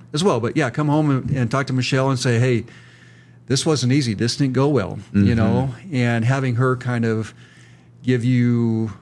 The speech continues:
Speaker 1: uh, some acknowledgement that it was still the right decision. Or again, le-, reach out to former superintendents or current superintendents that this is a decision I had to make was it the right one, and having them validate the decision.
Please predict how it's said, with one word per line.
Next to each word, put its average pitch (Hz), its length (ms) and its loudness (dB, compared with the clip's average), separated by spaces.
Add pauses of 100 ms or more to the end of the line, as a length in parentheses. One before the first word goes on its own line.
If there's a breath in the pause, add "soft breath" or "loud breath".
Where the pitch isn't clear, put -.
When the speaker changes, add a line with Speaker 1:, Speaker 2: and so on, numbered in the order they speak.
(160)
Speaker 1:
uh, 123 80 -4
some 127 180 0
acknowledgement 120 560 -2
that 113 120 -4
it - 20 0
was 110 160 -2
still 117 160 -2
the 104 80 -2
right 104 180 -2
decision. 101 680 -4
Or 123 120 0
again, 117 340 0
le-, 123 200 0 (360)
reach 139 240 0
out 120 220 -2
to 110 420 -2
former 113 320 -2
superintendents 110 800 -4
or 104 160 -2
current 143 400 -2
superintendents 107 680 -4
that 92 160 -6
this 113 200 -2
is 104 80 -6
a 95 40 -8
decision 120 440 -2
I - 20 0
had 107 100 -2
to 107 60 -2
make 104 300 0 (1000 loud breath)
was 120 180 2
it 123 80 -2
the 117 80 -2
right 120 280 0
one, 113 260 0
and 104 100 -2
having 110 300 -2
them 107 140 -2
validate 98 500 -4 (320)
the 113 80 -6
decision. 95 520 -8